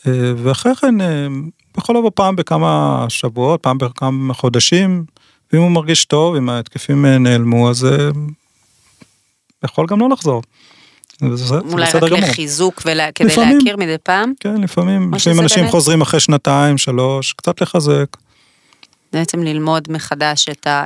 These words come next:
Speaker 2: את עצמך. כי זה ללמוד את
Speaker 1: קצת
Speaker 2: עצמך.
Speaker 1: לראות שאתה עדיין שולט בטכניקות. כי הרבה פעמים אנשים מגיעים, נגיד, אחרי שנה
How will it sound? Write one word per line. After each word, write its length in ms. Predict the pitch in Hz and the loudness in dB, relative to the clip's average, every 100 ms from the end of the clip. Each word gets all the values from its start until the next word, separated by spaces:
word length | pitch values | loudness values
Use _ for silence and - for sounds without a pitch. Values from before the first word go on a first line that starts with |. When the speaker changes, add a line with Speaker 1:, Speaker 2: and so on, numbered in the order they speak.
| - | -6
Speaker 2:
את 100 | 160 | -8
עצמך. 360 | - 156 - 131 _ _ _ _ _ | -6 -6 -6 -8 _ _ _ _ _
כי 80 | 170 | -10
זה 120 | 165 | -6
ללמוד 320 | 175 180 214 | -2 -2 -2
את 80 | 220 | -2
Speaker 1:
קצת 60 | 185 | -2
Speaker 2:
עצמך. 140 | 220 | 0
Speaker 1:
לראות 180 | 208 214 | 0 2
שאתה 360 | 226 180 175 185 | 0 2 2 2
עדיין 360 | 175 170 170 156 | 2 2 0 0
שולט 400 | - 147 151 - | 2 2 0 -2
בטכניקות. 760 | 131 - 135 143 - 131 - _ - | -2 -2 -4 -6 -6 -12 -14 _ -20
כי 140 | - 156 156 | -12 -8 -4
הרבה 220 | 160 165 180 | -2 -2 0
פעמים 260 | 196 185 | 2 4
אנשים 300 | 165 - 165 | 2 2 2
מגיעים, 300 | 160 143 151 | 2 2 2
נגיד, 340 | 139 131 131 123 _ _ _ | 2 2 -2 -4 _ _ _
אחרי 220 | - - 170 | -4 0 0
שנה 380 | 196 151 127 | 0 0 -2